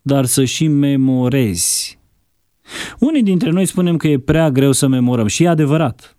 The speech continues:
Vă spun din experiență personală că nu e ușor întotdeauna să stai și să memorezi. Dar dacă ar veni Bill Gates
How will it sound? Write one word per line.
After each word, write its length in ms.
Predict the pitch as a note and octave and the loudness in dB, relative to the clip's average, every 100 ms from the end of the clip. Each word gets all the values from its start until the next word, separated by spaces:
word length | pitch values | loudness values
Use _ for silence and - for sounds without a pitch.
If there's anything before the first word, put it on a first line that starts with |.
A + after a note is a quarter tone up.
| _ _ _ _ - | _ _ _ _ -6
Vă 200 | B2+ C#3 | -2 0
spun 200 | C3+ C#3 | 0 0
din 80 | |
experiență 400 | B2+ A2+ D#3 D3+ | 0 -2 -2 -2
personală 500 | F3 F#3+ G3 G3 F3+ | -2 -2 0 0 0
că 120 | E3+ F#3 | 0 0
nu 100 | G3 | 0
e 100 | F#3 | 0
ușor 360 | D#3 - D#3 | -2 0 0
întotdeauna 580 | C3+ B2 C3 C3+ C#3+ C3 | 0 0 0 0 0 0
să 120 | B2 | -2
stai 440 | A2+ - D#3+ E3 D3+ - - - _ | -4 -2 -2 -2 -6 -18 -20 -20 _
și 180 | - D#3+ | -4 -2
să 260 | - D#3 C#3+ - _ _ _ | 0 0 -2 -6 _ _ _
memorezi. 880 | C#3 D3 D3 C#3+ C#3+ G2 C#2 - - _ _ - - - - | -2 0 0 0 0 -2 -4 -8 -10 _ _ -20 -18 -14 -6
Dar 360 | F#3+ C#4 C#4 | -2 0 0
dacă 280 | A3+ A3 G#3 | 0 0 2
ar 140 | G3+ | 2
veni 340 | F#3 F#3 G#3 G#3+ | 2 2 2 2
Bill 260 | F3+ F#3+ | 2 0
Gates 600 | D#3+ C#3 G2+ G2+ - - | 0 0 -2 -4 -8 -10